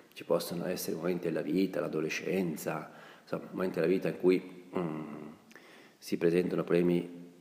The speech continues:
mm, di purezza in se stessi, ma normalmente, normalmente, eh, siccome la purezza è collegata con, è la purezza del cuore,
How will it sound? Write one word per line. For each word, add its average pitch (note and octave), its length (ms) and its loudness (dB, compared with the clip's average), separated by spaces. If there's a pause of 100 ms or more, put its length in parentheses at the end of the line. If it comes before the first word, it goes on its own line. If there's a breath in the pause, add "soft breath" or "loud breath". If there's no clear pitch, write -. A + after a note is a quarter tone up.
(200)
mm, D2+ 260 -4 (880 loud breath)
di - 140 -6
purezza E2+ 360 -2
in D#2+ 40 -2
se E2 160 -6
stessi, - 420 -4
ma F#2 80 2
normalmente, A2+ 1000 4 (960 soft breath)
normalmente, F2 1000 4 (1300 loud breath)
eh, E2+ 960 4
siccome - 400 4
la - 80 6
purezza F2 400 4
è - 20 -2
collegata E2+ 560 2
con, F2 260 -2
è - 120 -2
la E2+ 100 2
purezza F2 340 2
del F#2 220 4
cuore, E2 640 4